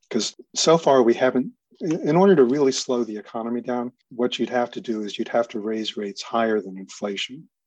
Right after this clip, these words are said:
All right, that's what Volcker did in the late seventies and the early eighties. That would mean that short-term rates would now have to go up to the seven percent range from zero. <laughs> Okay, that's not gonna happen. And in fact, if they raise rates to fifty basis points from zero, where they are now,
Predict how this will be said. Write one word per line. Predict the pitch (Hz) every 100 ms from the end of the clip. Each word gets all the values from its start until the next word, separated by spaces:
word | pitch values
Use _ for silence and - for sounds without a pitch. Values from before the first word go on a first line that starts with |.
| _ _
All | 101
right, | 95
that's | 123 113
what | 123 -
Volcker | 107 113 101
did | - 98 92 _ _ _ - _
in | - 101 -
the | 95 95 92 113 -
late | 110 101
seventies | - 104 98 95 95
and | 95
the | 95
early | 98 92 92
eighties. | 95 92 110 - -
That | 135 151
would | 139
mean | 131 131 123
that | 117 107 110 _
short-term | - 143 135 131 117
rates | 110 107 -
would | 104
now | 95 110
have | 104 104
to | 98
go | 101 98
up | 98
to | -
the | 98
seven | 95 113 101 95
percent | 101 - 110 113
range | 98 95
from | - 95
zero. | 92 135 92 85 - _
<laughs> | - - _ _ - - - - _
Okay, | 208 - _ 135 139 139
that's | 139 135
not | 135 120
gonna | 120 101
happen. | 95 107 101 95 - _
And | 113 110 -
in | 117
fact, | - 117 113 -
if | - -
they | 107
raise | 107 123 120
rates | 113 107 -
to | -
fifty | - 127 110
basis | 95 117 - -
points | _ 98 92 -
from | - 98 98
zero, | 98 101 90
where | 92 98 92
they | 95
are | 95 98
now, | 101 90